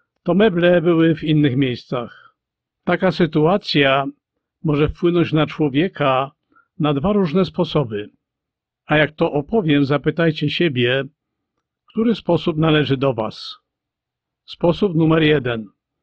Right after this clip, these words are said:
Oto mamy osobę, która głęboko siedzi w starej energii i rozmawia z przyjacielem i mówi:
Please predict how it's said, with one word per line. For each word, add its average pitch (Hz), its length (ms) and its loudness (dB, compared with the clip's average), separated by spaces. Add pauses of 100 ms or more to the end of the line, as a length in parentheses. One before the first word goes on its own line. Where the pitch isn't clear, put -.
(380)
Oto 151 260 0
mamy 180 320 2
osobę, 147 680 0 (600)
która 135 280 -4
głęboko 139 500 2
siedzi 151 280 0
w - 60 -6
starej 143 380 0
energii 120 680 -2 (600)
i 175 100 -4
rozmawia 175 420 0
z - 60 -8
przyjacielem 160 640 0
i 156 120 0
mówi: 147 440 0